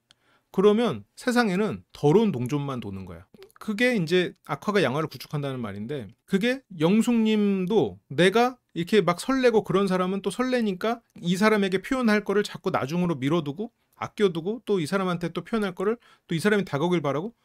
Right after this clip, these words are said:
또 드립을 치려다가도 또 수비면거 못 치고 그러니까 이 양화라고 말할 수 있는 이런 사람들하고는 가까워지지 못해. 그리고 그 사람도 나를 딱히 뭐 "저 사람 뭐 굳이 쟤가 나 별로 안 좋아하는 것 같은데?"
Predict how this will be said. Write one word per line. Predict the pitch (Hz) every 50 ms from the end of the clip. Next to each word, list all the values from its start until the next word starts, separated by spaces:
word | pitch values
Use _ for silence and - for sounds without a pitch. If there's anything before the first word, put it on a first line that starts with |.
| _ _ _ _ _ -
또 | 185
드립을 | - - 180 175 214 208 220 214
치려다가도 | - - - 226 214 202 202 175 170 170 190 202
또 | 190 -
수비면거 | 175 - 247 240 226 202 185
못 | 151 131 139
치고 | - - - 170 175 233 - _ _ _ _ _ _
그러니까 | - - 226 233 220 214 208 208 - 226 214
이 | 196 175 190 202 196 165 113 - _ _ -
양화라고 | - 139 156 190 208 233 233 220 185 131 104 101 _ - 143 151 160 185
말할 | 185 160 151 156 165
수 | 151 -
있는 | 175 165 143
이런 | 131 156 175 175
사람들하고는 | 156 160 160 165 160 151 156 151 143 135 165 202 233 - _ _ _ _ _ _ _ -
가까워지지 | - - - - - 214 208 190 175 175 175
못해. | 170 123 107 - - - 104 90 - _
그리고 | - 165 175 170
그 | - 175
사람도 | 170 214 214 202 185 180 196 220
나를 | 196 143 131 139 180 208 233 _
딱히 | - 208 196 - -
뭐 | 208 170 180 190 196 - - _ _ _
"저 | - -
사람 | 175 208 214 233 285
뭐 | 277 247 247 _
굳이 | - - 175 165 190 220 226 - _ _ _
쟤가 | - - 175 180 220
나 | 208 208 175
별로 | 190 202 180
안 | 139 131
좋아하는 | 160 185 190
것 | 170 143
같은데?" | - 156 170 214